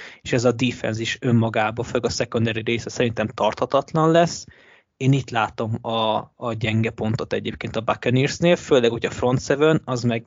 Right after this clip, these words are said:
tele van öreg és sérülékeny játékosokkal, és oké, hogy jött egy elsőkörös edge rusher, de akkora mélységet én nem látok azért, mert most tavaly is ugye nem volt Vea, cseréltek, ö, a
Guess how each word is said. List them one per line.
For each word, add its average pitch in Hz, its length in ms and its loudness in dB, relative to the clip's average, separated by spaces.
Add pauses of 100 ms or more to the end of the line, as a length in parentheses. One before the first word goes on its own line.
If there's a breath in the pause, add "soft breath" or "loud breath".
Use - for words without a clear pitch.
(120)
tele 127 240 2
van 113 300 0
öreg 135 420 0 (100)
és 123 140 -10
sérülékeny 113 640 -6
játékosokkal, 120 960 -2 (640 loud breath)
és 120 580 -4 (540)
oké, 123 360 0
hogy 120 340 0
jött 127 280 -2
egy 113 140 -2
elsőkörös 117 680 -2
edge 117 340 -6
rusher, 127 380 2
de 123 240 2 (420 loud breath)
akkora 127 420 0
mélységet 117 640 -4
én 117 100 -2
nem 120 180 -2
látok - 420 -6
azért, 101 400 -4
mert 113 160 -4
most - 280 -8 (360)
tavaly 127 260 4
is 117 120 0
ugye 123 100 0
nem 120 200 4
volt 110 200 -2
Vea, 131 360 4 (320 loud breath)
cseréltek, 120 720 -2
ö, 117 380 -6 (300)
a - 80 -18